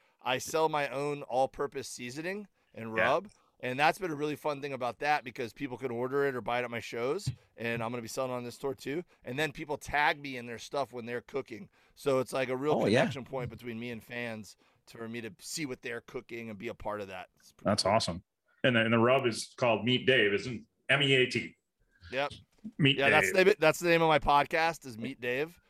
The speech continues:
Speaker 1: So then I
Speaker 2: Yeah.
Speaker 1: have the Meet Dave all-purpose rub and seasoning. Yep.
Speaker 3: I do notice we have something in common. When I was following your Instagram,
Speaker 1: Yeah.
Speaker 3: you'll periodically show your meat and play music, songs. I like to
Speaker 1: <laughs>
Speaker 3: play songs and show my meat too,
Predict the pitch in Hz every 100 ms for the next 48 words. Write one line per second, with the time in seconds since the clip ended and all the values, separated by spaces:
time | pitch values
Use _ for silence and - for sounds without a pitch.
0 | _ 127 127 110 123 127 120 107 131 107
1 | 120 120 113 110 117 110 110 104 104 104
2 | 98 107 98 90 95 110 - - 135 165
3 | 156 151 147 135 131 127 113 104 85 127
4 | 123 101 92 95 92 95 - - - 110
5 | 107 98 101 117 - 85 87 80 80 -
6 | _ _ 113 - - - 107 104 135 120
7 | 120 123 117 110 104 82 _ _ _ _
8 | - - 131 117 90 87 113 107 131 113
9 | - _ _ - 107 - 117 110 98 110
10 | 120 156 - 101 98 143 202 - _ _
11 | _ _ _ _ - - 135 147 170 143
12 | 135 - 127 123 131 120 101 - 127 120
13 | 120 123 120 139 143 175